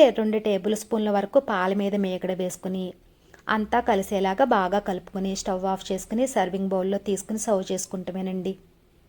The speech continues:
ఇది రైస్లోకి, చపాతీ, రోటీ, ఇలా దేనిలోకైనా చాలా చాలా బాగుంటుందండి. చూసారు కదండి, చాలా సింపుల్గా ఆలు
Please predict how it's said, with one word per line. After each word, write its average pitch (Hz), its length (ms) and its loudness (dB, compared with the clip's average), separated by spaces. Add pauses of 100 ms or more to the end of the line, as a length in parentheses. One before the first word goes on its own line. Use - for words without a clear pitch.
(2500)
ఇది 220 200 2
రైస్లోకి, 214 600 0 (120)
చపాతీ, 202 480 0 (100)
రోటీ, 190 400 -2
ఇలా 196 120 2 (120)
దేనిలోకైనా 202 580 -2 (100)
చాలా 185 340 0
చాలా 190 300 0
బాగుంటుందండి. 180 680 -4 (680)
చూసారు 202 380 -4
కదండి, 220 340 0 (520)
చాలా 208 280 0
సింపుల్గా 208 520 0 (180)
ఆలు 196 200 2